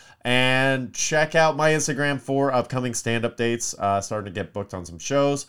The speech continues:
Uh, the one that I care about the most right now is on October ninth at The Good Night. And that is in North Hollywood on Burbank Boulevard.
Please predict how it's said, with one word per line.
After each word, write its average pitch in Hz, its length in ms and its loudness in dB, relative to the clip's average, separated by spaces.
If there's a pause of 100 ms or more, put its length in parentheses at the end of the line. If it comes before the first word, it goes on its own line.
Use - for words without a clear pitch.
(340)
Uh, 104 200 0
the 110 100 -4
one 117 160 -2
that 120 100 0
I 117 60 2
care 127 180 -6
about 120 220 -2
the 98 60 -4
most 98 440 -6
right 110 180 0
now 110 340 -4
is 98 240 -4
on 101 600 -4
October 113 380 -4
ninth 120 500 -2 (440)
at 92 260 -4
The 92 80 -8
Good 117 420 2
Night. 113 520 -2 (500)
And 104 400 0
that 104 200 2
is 104 200 -4
in 104 520 -4
North 113 280 -2
Hollywood 107 540 -2
on 82 280 -8
Burbank 85 440 -8
Boulevard. 107 540 -4